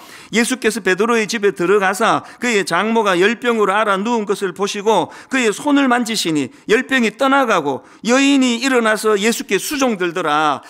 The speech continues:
저물매 사람들이 귀신 들린 자를 많이 데리고 예수께 오거늘 예수께서 말씀으로 귀신들을 쫓아내시고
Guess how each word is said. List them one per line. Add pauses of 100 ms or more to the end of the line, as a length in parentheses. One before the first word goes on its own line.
(120)
저물매
사람들이
귀신
들린
자를
많이
데리고
예수께
오거늘 (240)
예수께서
말씀으로
귀신들을
쫓아내시고